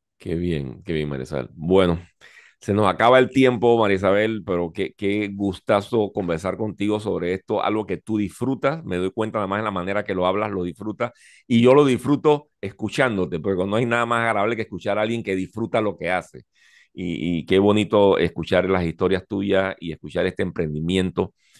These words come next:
que tú estás llevando como mujer silver, pero como mujer que no se queda simplemente pausada ni, ni, ni en paros. Tú comienzas, tú sigues inventando y creando cosas, y por eso decía yo, la creatividad, la inspiración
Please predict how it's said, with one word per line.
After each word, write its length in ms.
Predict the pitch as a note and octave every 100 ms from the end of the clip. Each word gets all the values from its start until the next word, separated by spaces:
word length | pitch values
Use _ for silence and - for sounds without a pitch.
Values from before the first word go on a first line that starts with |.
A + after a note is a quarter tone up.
| _
que 100 | -
tú 100 | D#2+ F2
estás 220 | - E2+
llevando 560 | E2+ E2 E2+ E2 G#2+ _ _ _ -
como 220 | F2+ E2+
mujer 440 | E2 E2+ G2 G2+
silver, 520 | - D3 B2+ B2+ C3+
pero 180 | - F2+
como 180 | F2+ F2+
mujer 220 | F2+ F#2+
que 120 | G2+ G#2+
no 120 | G#2+
se 140 | A#2
queda 400 | A2 A2 A2+ A#2 _ _ _ _ _
simplemente 680 | - A2 A2+ A#2 A2 A#2 A2
pausada 600 | - G2 F#2+ A2+ A2+ A#2
ni, 320 | A2 G2+ F#2+ -
ni, 640 | F#2+ F#2+ F2+ F2 D2 -
ni 240 | F#2+ F#2 F#2+
en 140 | F#2+
paros. 420 | - B2 G2 F#2 -
Tú 120 | G2+
comienzas, 560 | A2 A2+ A2+ B2 A2+ -
tú 120 | - F#2+
sigues 400 | A2 A2+ A2+ -
inventando 640 | G2+ F2+ F#2 E2+ G2+ G#2
y 60 | G#2
creando 500 | G2 F2+ F#2+ F#2+ F#2+
cosas, 320 | A2 G2+ G#2 - - _ -
y 100 | F2+
por 160 | F2+
eso 140 | F#2+ G2+
decía 360 | F2 G2+ G2
yo, 200 | G2+ G#2
la 160 | G2 F2+
creatividad, 840 | F2 E2+ E2+ E2 F#2 G2+ G#2+ G#2+
la 380 | G2 G2+ F2+ F2+
inspiración 1160 | E2+ - - G2 F2 E2+ - A#2+ A2+ A#2 A2+